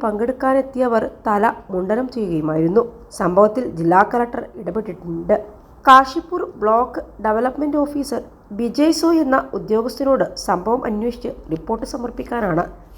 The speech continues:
നിർദ്ദേശം നൽകിയിട്ടുള്ളത്. ഒരു കുടുംബത്തിലെ നാൽപത് പേരാണ് ശുദ്ധീകരണ ചടങ്ങിന്റെ ഭാഗമായി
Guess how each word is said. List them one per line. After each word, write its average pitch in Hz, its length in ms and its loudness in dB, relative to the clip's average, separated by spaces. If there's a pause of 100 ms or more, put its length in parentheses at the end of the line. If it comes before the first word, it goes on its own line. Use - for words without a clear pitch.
(120)
നിർദ്ദേശം 185 480 -4
നൽകിയിട്ടുള്ളത്. 160 600 -2 (840)
ഒരു 233 80 6 (100)
കുടുംബത്തിലെ 247 480 2 (240)
നാൽപത് 208 500 2
പേരാണ് 254 380 4 (180)
ശുദ്ധീകരണ 208 560 -2
ചടങ്ങിന്റെ 254 480 -2
ഭാഗമായി 202 440 2